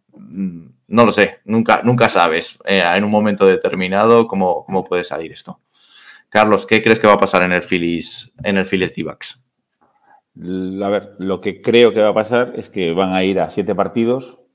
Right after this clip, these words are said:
Speaker 2: y eso es lo que creo que va a pasar. Lo que quiero que pase es que dentro de siete partidos los gane, gane Arizona.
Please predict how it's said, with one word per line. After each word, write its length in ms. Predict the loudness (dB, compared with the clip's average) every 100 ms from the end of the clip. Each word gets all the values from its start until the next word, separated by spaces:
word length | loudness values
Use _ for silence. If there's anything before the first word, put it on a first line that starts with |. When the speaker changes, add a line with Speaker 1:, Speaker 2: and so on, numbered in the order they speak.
| _ _ -16
Speaker 2:
y 120 | -14
eso 160 | -12 -6
es 60 |
lo 120 | -6
que 100 | -6
creo 200 | 0 0
que 60 | 0
va 40 |
a 60 | -2
pasar. 320 | -4 -10 -10 -10
Lo 140 | -8
que 140 | -6
quiero 240 | 0 0 2
que 100 | 0
pase 420 | -2 -2 0 -2
es 140 | -4
que 300 | -4 -4 -4 -8
dentro 220 | -8 -8
de 80 | -4
siete 80 |
partidos 360 | -6 -2 -2 -2
los 160 | -4 -4
gane, 500 | -4 -4 -8 -12 _
gane 160 | -6 -4
Arizona. 560 | -4 -4 -4 -6 _